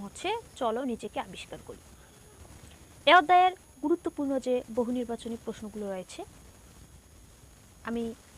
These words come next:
মোট চব্বিশটি বহু নির্বাচনী প্রশ্ন এবং উত্তর তোমাদের জন্য বাছাই করেছি, যেগুলো তোমাদের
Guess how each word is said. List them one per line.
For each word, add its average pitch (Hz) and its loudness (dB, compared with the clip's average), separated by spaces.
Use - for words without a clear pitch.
মোট 240 0
চব্বিশটি 285 0
বহু 240 -2
নির্বাচনী 233 -6
প্রশ্ন 233 -6
এবং 214 -8
উত্তর 208 -6
তোমাদের 214 -6
জন্য 208 -8
বাছাই 208 -6
করেছি, 185 -8
যেগুলো 269 0
তোমাদের 226 -4